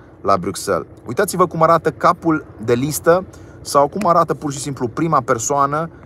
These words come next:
și care sunt convingerile primului candidat de pe lista P S D P N L. Din nou același fenomen, dumneavoastră ca popor nu contați,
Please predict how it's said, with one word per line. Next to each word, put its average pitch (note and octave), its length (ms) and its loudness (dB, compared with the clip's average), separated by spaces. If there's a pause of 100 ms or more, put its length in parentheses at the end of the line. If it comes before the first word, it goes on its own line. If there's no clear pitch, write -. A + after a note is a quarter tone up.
(160)
și - 120 -16
care D3+ 200 4
sunt C#3+ 180 -4
convingerile C#3 720 -2
primului C#3+ 420 -4
candidat A#2+ 520 0
de B2+ 120 -4
pe A#2+ 120 -4
lista C3 540 2 (960)
P - 40 0 (140)
S C#3 200 0
D A#2+ 140 0 (200)
P - 60 -6
N D3+ 140 2
L. D#3 320 2 (1040)
Din A#2+ 180 -2
nou D3 280 6
același C#3 380 2
fenomen, C3+ 500 -2 (220)
dumneavoastră B2 600 0
ca C3 120 0
popor A2+ 400 -4
nu A#2 120 -6
contați, E3 600 0